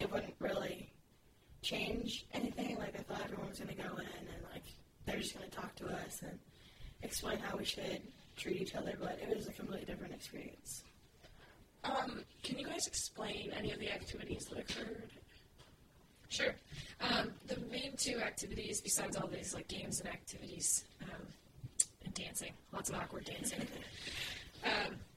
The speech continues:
Speaker 3: it was this question, this conversation between four students and usually one adult, sometimes two.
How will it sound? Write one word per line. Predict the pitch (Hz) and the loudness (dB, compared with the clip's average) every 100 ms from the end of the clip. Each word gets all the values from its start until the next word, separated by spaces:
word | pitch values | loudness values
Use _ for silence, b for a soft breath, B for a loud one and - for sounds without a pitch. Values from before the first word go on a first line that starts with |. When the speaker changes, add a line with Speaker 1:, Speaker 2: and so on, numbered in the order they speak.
| - | 2
Speaker 3:
it | - 240 | 6 8
was | 240 233 226 - - | 8 10 10 10 8
this | - 233 - | 6 10 10
question, | - - - - | 8 8 6 6
this | - | 2
conversation | - - - - - - - - - | 2 2 4 6 6 6 6 6 0
between | - - - - | -2 -2 -2 -2
four | - - - | -2 -2 4
students | - - - - - - - - | 6 6 4 0 4 4 4 2
and | - - - - - | -2 -2 -4 -8 -4
usually | 202 - - | 2 4 4
one | - - - | 0 0 0
adult, | - - - - | 0 0 -2 -4
sometimes | - - - - | -4 -2 2 4
two. | - - - | 4 2 -2